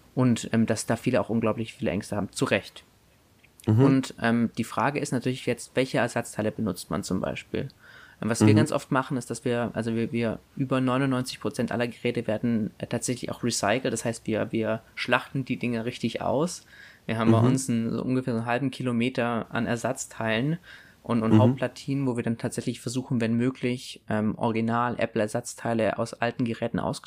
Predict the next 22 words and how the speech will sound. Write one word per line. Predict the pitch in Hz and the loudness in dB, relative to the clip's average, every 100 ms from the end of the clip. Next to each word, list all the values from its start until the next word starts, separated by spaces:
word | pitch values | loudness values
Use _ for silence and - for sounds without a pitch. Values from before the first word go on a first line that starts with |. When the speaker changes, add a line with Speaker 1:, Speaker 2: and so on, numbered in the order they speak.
| - | -10
Speaker 1:
die | - | -2
ausgeschlachtet | - - - 165 170 151 | 0 0 -2 -4 -2 -2
wurden, | 147 147 | 0 0
zu | - | 0
nehmen. | 139 143 151 - - - | 0 0 -2 -8 -16 -6
Oder | - 127 | 0 2
sonst | 123 127 | 2 2
Speaker 2:
Mhm. | |
Speaker 1:
haben | 107 120 | 4 4
wir | |
natürlich | 117 110 117 | 2 -2 -2
dann | 117 | 0
auch, | 107 - - | 0 -2 -4
ähm, | 107 | -4
andere, | - 113 117 110 104 101 - | 0 2 2 2 0 -2 -6
ähm, | 117 | -2
Ersatzteile, | 104 104 110 - 110 104 | -2 0 -2 -2 -2 -2
die | 104 107 - - | -2 -4 -4 -2
nicht | 127 - | -2 0
original | 123 120 117 127 | -2 0 0 0
sind, | 151 156 | 0 -2
aber | - 117 113 113 | 0 2 2 0